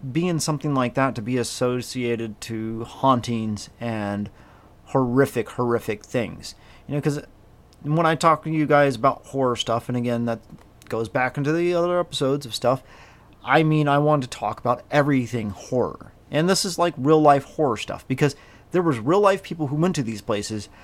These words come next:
expecting help in a lot of different ways, and instead of getting that, there was,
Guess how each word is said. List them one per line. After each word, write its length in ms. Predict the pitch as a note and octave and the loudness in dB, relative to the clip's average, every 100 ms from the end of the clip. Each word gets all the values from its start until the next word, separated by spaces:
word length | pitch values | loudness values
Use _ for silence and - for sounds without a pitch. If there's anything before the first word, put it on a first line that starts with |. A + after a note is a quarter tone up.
| - | -14
expecting 580 | - A2 - A#2+ - A#2 | -10 -4 -2 -2 -2 -6
help 520 | G#2 - E3 B2 - - - - | -6 0 2 2 -2 -20 -20 -4
in 320 | C3 B2+ B2 - | 0 0 -2 -2
a 80 | |
lot 200 | C3 D#3+ | 4 4
of 60 | E3+ | 4
different 260 | B2+ B2 - | -2 -6 -6
ways, 320 | A2 A2 - - - - - - - - - | -4 -6 -10 -20 -20 -20 -20 -20 -20 -10 0
and 140 | C#3+ | 0
instead 260 | B2+ E3 B2+ | 2 0 -2
of 140 | G#2 | -4
getting 240 | B2 D3 | -2 0
that, 340 | D#3+ G3 C4 - - - - - - | 0 -2 -6 -14 -20 -20 -20 -20 -2
there 140 | D3+ | 0
was, 260 | G3 D#3 | 0 -4